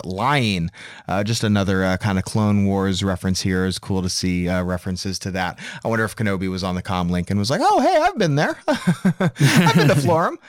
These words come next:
Speaker 1: Uh, "You've been to Florham? I've been to Florham."
Speaker 2: It's like, "N-, nice people there." Yeah, yeah, yeah.
Speaker 1: Yeah. Uh, meanwhile, Kenobi shuts down the lights in the interrogation chamber, and he takes out both Stormtrooper sentries with his lightsaber and frees Leia from the torture harness.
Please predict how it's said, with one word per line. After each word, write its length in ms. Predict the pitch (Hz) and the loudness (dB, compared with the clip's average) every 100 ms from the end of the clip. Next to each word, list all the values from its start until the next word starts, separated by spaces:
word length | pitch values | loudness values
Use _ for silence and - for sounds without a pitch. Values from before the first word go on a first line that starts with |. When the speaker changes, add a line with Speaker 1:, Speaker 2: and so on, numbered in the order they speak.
| - - - - | -20 -20 -16 -4
Speaker 1:
Uh, 100 | 185 | -2
"You've 180 | 208 415 | 0 0
been 100 | 381 | -2
to 60 | |
Florham? 300 | - 349 370 | 0 2 2
I've 160 | 440 453 | 2 2
been 120 | 220 | 0
to 80 | 135 | -2
Florham." 260 | 120 135 202 | -2 0 2
Speaker 2:
It's 80 | |
like, 100 | 139 | 2
"N-, 380 | 127 135 131 160 | 4 2 2 2
nice 240 | 175 226 - | 4 4 4
people 320 | 220 226 170 | 2 4 2
there." 200 | 117 101 | 2 2
Yeah, 240 | 135 170 | 4 4
yeah, 160 | 123 143 | 6 6
yeah. 140 | 139 143 | 6 6
Speaker 1:
Yeah. 480 | 123 110 117 135 | 6 2 2 2
Uh, 40 | 131 | 2
meanwhile, 440 | 165 175 151 143 | 2 2 2 2
Kenobi 340 | 151 139 131 127 | 2 0 0 0
shuts 320 | 135 123 - | 0 -2 0
down 220 | 120 110 | 0 0
the 80 | 104 | 0
lights 340 | 104 107 - | 0 0 -2
in 160 | 104 104 | 0 2
the 140 | 95 | 2
interrogation 680 | 101 104 101 92 98 - 98 | 2 2 0 0 -2 0 -2
chamber, 460 | - 120 131 151 131 | 0 0 2 2 0
and 140 | 104 | 2
he 120 | 107 | 0
takes 320 | 104 110 101 | 2 0 0
out 240 | 104 104 107 | 0 -2 0
both 220 | 175 202 | 0 0
Stormtrooper 580 | - 110 104 - 101 95 | -2 0 0 -2 -2 0
sentries 540 | 110 98 - 98 87 | 0 0 0 -2 0
with 140 | 92 98 | -2 -4
his 160 | 85 | -4
lightsaber 600 | 95 104 - 104 95 95 | -2 -2 -2 -2 -2 -2
and 120 | 95 | -2
frees 400 | - - 135 107 | -4 -2 0 0
Leia 320 | 98 98 98 95 | -2 0 0 0
from 180 | 95 | -2
the 80 | 90 | -2
torture 400 | - 98 92 90 | -2 -6 -4 -6
harness. 580 | 87 123 127 123 117 | -2 0 2 0 0